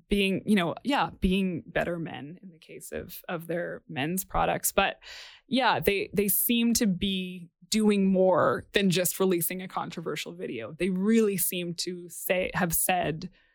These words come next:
um, "This is not who we are anymore, and we're gonna be better, and we're gonna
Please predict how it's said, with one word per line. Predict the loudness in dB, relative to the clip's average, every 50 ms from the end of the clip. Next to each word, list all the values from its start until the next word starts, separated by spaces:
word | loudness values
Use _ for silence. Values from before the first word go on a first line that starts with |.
| _ _ -2
um, | 0 0 0 0 -2 -2 -4 -6 -8 -10 -14 -8 -2
"This | -2 0 0 0
is | -2 -2
not | -2 -2 -4 -4
who | -6 -8
we | -8 -6 -6
are | -4 -2 -2 -2
anymore, | -2 -4 -6 -8 -8 -8 -10
and | -8 -8 -8 -8
we're | -8 -8 -10
gonna | -10 -12 -12 -10
be | -10 -8 -6
better, | -4 -4 -2 -2 -4 -4 -6 -8 -10 -12
and | -12 -10
we're | -8 -6 -6 -4
gonna | -4 -4 -6 -6 -6 -10 -10 -12